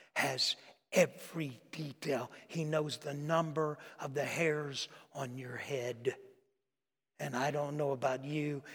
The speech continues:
it's not much of a challenge for me, but for some of you, I envy you because it is a great challenge to a sovereign God.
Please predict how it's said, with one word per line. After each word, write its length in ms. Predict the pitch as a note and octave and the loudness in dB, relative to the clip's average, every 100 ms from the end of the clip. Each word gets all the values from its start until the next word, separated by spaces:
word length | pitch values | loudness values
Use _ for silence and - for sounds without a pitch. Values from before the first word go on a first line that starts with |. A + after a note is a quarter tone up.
| - | -6
it's 320 | D#3 - - | -2 2 2
not 260 | D3 C3 - | 0 -6 -4
much 420 | D3+ D#3+ D#3+ - | 4 6 6 2
of 100 | C3+ | 0
a 60 | C3+ | 0
challenge 760 | - E3+ D3 C#3 C#3 B2+ - - - - | 2 4 4 2 -2 -2 -6 -10 -20 2
for 160 | D#3+ | 4
me, 480 | C#3 C#3+ D#3 D3 D3 - - - | 4 4 2 2 -2 -6 -8 2
but 140 | D3+ | 2
for 180 | - D3 | 4 0
some 460 | - - F3+ D#3+ D3+ | 4 6 8 6 4
of 180 | C3+ | 0
you, 380 | D3 D3 C#3+ C3+ - - - | 0 0 0 -4 -8 -18 -4
I 340 | - C3+ C#3+ - | 6 6 6 2
envy 440 | F#3 F#3 F3 D#3 | 4 4 4 0
you 200 | D3 D3 | 0 0
because 400 | C3+ C#3 D#3+ C#3 | 0 -2 0 0
it 140 | D3+ C3+ | 0 0
is 140 | C3 | 0
a 80 | C#3 | -2
great 340 | A#2+ D3 C#3+ | -2 -2 -2
challenge 640 | - - C#3 B2+ C3+ B2 - | -2 -4 -4 -8 -8 -6 -6
to 100 | C3 | -4
a 40 | |
sovereign 540 | - - - C3 - C#3+ | -2 -2 -4 -10 -16 -18
God. 100 | - | -16